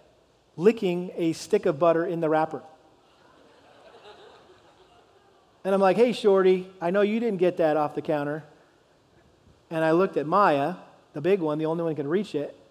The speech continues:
and I knew that she had probably got that down, and somehow the little one stole it, and I wondered, "Okay,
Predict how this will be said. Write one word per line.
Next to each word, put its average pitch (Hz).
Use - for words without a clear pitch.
and 147
I 165
knew 196
that 170
she 185
had 160
probably 165
got 170
that 165
down, 151
and 143
somehow 165
the 143
little 160
one 151
stole 165
it, -
and 139
I 143
wondered, 151
"Okay, 160